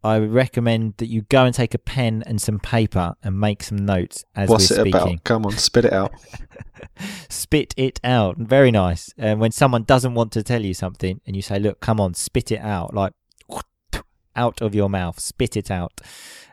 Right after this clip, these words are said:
Speaker 1: Um, it's about how to be more positive in life.
Speaker 2: Oh,
Speaker 1: Okay, Dan?
Speaker 2: piss off! You need to be more positive. You're the worst for this.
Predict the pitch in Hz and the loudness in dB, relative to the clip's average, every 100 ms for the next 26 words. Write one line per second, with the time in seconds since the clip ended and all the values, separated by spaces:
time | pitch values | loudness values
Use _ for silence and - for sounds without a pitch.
0 | _ - 117 123 127 127 127 123 - - | _ 2 4 6 4 2 -2 -6 -14 -6
1 | 139 - 131 151 147 127 - 156 156 151 | -4 -2 0 2 2 0 -2 2 4 2
2 | - 147 135 135 127 - 147 127 - 95 | 0 -2 0 0 0 0 -2 -2 -2 -4
3 | 82 - _ 117 110 104 98 90 - - | -6 -16 _ -6 -2 0 0 -2 -8 -20
4 | _ 131 113 110 120 127 123 185 - 127 | _ 4 6 4 0 2 4 6 6 4
5 | 117 - 127 185 185 143 120 127 120 120 | 2 0 4 4 6 4 2 2 2 2
6 | 117 - 120 117 - 101 107 - - 143 | 2 4 4 4 -2 -2 -4 -10 4 8
7 | 160 151 139 160 165 156 - 120 104 104 | 8 6 8 8 8 2 0 2 2 2
8 | - - | -2 -6